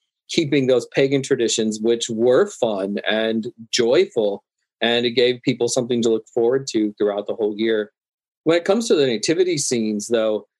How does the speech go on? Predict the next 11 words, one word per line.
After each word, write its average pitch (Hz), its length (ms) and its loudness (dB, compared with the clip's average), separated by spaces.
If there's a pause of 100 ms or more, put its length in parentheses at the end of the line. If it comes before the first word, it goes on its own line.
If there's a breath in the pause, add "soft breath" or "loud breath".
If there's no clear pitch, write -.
(120)
you - 60 -2
know, 139 80 2
when 131 200 0
I 131 180 2
was 143 320 0
growing 127 360 0
up 120 200 0
as 120 160 2
a 120 80 2
baby 113 400 0
witchling, 117 580 -2